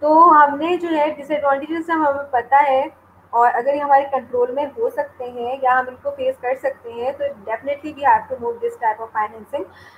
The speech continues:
Otherwise जो हमारे advantages हैं वो हमारे लिए किसी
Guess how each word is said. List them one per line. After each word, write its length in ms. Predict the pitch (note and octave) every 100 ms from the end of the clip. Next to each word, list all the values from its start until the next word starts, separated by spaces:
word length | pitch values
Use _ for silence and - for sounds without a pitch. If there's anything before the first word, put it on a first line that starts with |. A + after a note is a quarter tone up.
| -
Otherwise 760 | B3+ C4 F#4+ F4 C4 C4+ D#4 -
जो 160 | C4+
हमारे 400 | C4+ B3+ B3 B3+
advantages 680 | C4 A3+ A3 A3+ C#4+ E4 E4+
हैं 140 | C4 C4
वो 120 | C4
हमारे 220 | B3 A#3+
लिए 100 | C#4+
किसी 320 | C#4+ D4+ D4+